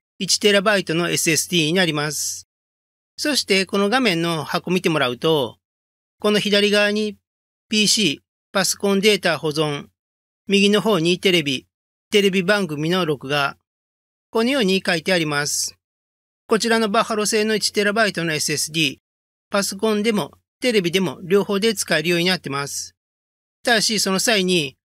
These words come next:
フォーマットの違いによって、パソコンで認識できたり、パソコンで認識できなかったり、逆に、テレビで認識できたり、テレビで認識できなかったりします。それはフォーマットの設定によって変わってきます。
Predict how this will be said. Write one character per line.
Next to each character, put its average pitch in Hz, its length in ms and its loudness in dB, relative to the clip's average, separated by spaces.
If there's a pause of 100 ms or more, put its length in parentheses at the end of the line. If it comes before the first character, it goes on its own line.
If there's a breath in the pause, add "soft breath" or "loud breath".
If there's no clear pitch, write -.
(360)
フ 226 80 2
ォ - 20 6
ー - 20 4
マ 214 120 4
ッ 208 40 0
ト 214 100 -4
の 208 60 0
違 202 300 0
い 208 40 2
に 202 60 2
よ 202 80 2
っ 180 40 -6
て、 208 480 2 (680)
パ 196 120 2
ソ - 120 -4
コ 190 160 2
ン 185 80 2
で 185 100 4
認 185 220 2
識 - 240 -4
で 180 120 2
き - 60 -16
た 160 140 -2
り、 175 180 0
パ 175 140 -2
ソ - 100 -2
コ 170 140 0
ン - 40 0
で 170 100 2
認 175 200 2
識 - 220 -2
で 175 100 0
き 190 100 -2
な 190 140 0
か 156 120 -2
っ - 40 -6
た 139 140 -8
り、 147 400 0 (420)
逆 196 300 0
に、 208 280 0 (580)
テ 262 80 4
レ 226 100 4
ビ 185 120 0
で 185 140 4
認 180 220 2
識 - 240 -4
で 185 140 0
き - 60 -12
た 165 160 -2
り、 165 240 2
テ 208 120 0
レ 190 120 4
ビ 160 80 0
で 160 100 2
認 160 220 0
識 - 200 -2
で 151 140 -4
き 170 100 -8
な 175 140 0
か 160 120 -4
っ 147 40 -4
た 185 140 -4
り 202 80 0
し 185 100 -2
ま 143 180 -4
す。 - 300 -6 (300)
そ 226 120 0
れ 220 80 0
は 233 140 4
フ 185 120 -2
ォ - 20 -
ー - 20 -2
マ 185 120 0
ッ - 20 -4
ト 185 100 -8
の 180 80 -2
設 175 220 -2
定 175 160 0
に 175 80 0
よ 170 80 -2
っ - 20 -8
て 214 320 0
変 151 100 -4
わ 135 60 -4
っ 127 60 -10
て 180 140 -12
き 175 100 -8
ま 143 180 -4
す。 - 320 -12